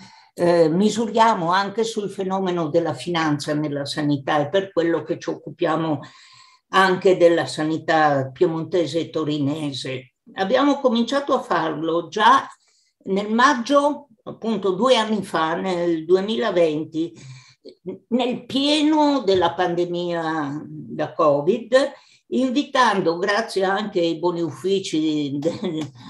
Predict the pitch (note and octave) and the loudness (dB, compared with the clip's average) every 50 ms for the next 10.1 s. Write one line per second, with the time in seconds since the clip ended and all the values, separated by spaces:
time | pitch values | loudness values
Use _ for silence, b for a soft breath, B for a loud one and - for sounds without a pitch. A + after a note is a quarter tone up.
0 | C3+ B B E3+ D3 D3+ D3+ E3+ E3 D3 - - F3+ E3+ E3+ - F3 E3 F3 F3+ | -18 B B -10 -8 -4 0 0 0 0 0 -2 -4 -4 -2 -4 -4 -4 -4 -8
1 | - - E3 D#3 D3 D3+ C3+ - A3 B3 B3+ B3+ B A#3+ B B B B _ - | -6 -4 -2 -2 -2 -2 -2 0 0 0 0 0 B -12 B B B B _ 0
2 | F#3+ F#3 F3+ F3+ E3+ E3+ F3 F3 - - - - _ - C4 C#4+ C4 E4+ D4+ - | 2 4 6 6 6 6 6 4 0 -8 -16 -16 _ -2 -2 0 0 0 -2 -2
3 | - B3 A3+ - E3+ F3 F#3 F3+ F3 G3 G3 - B3+ A#3+ A3+ A#3+ A3+ A3+ B3+ A3+ | -4 -4 -4 -4 0 0 0 2 2 -2 -4 -2 -2 -2 -2 -2 -4 -4 -6 -6
4 | G#3 G3+ F#3+ - - F3 F3 F#3 F3 F3 D#3+ D#3 D#3+ E3 E3 - B3 C#4 C#4 - | -6 -8 -8 -4 -2 0 2 2 2 2 2 0 -2 -2 0 0 0 0 0 -2
5 | - - D#3+ E3 E3 D#3+ D3 B2 C3 _ - F3+ F#3 F#3+ F#3 F3+ F3 F3 E3 D#3+ | -6 -8 -8 -6 -6 -6 -6 -8 -10 _ -2 0 2 4 4 4 4 2 2 -2
6 | D3+ D#3 E3 E3 E3+ E3 D3 F#3 F#3+ F#3+ F3+ E3+ D#3 D#3+ D#3 - E3+ D#3+ - - | -2 -4 -2 -2 -2 -2 0 0 0 2 2 0 0 -4 -6 -6 -8 -10 -10 -8
7 | - D#3+ D#3+ E3 F3 F3 E3+ F3 F3 - - E3 E3 D#3+ D#3 D#3 D#3 D3+ D3+ D#3 | -8 -8 -6 -6 -4 -4 -4 -4 -6 -2 0 2 2 4 4 2 2 2 2 2
8 | D3+ D3+ E3 F3 E3 D#3 - - G3 G3 F#3+ F3+ D3 D3 D#3+ - - E3 - - | 0 0 -2 -4 -4 -6 -6 -2 0 2 2 2 0 -4 -8 -10 -10 -10 -10 -8
9 | - E3+ F3 F#3 G3 F#3+ F#3+ G3 F3+ D#3 D3+ D#3+ D#3+ D#3 D#3 D#3 D3+ D#3 D#3+ D#3 | -10 -10 -8 -8 -8 -6 -4 -6 -6 -4 -2 -2 -2 -2 -4 -4 -4 -4 -2 -2
10 | D3+ D3+ | -4 -4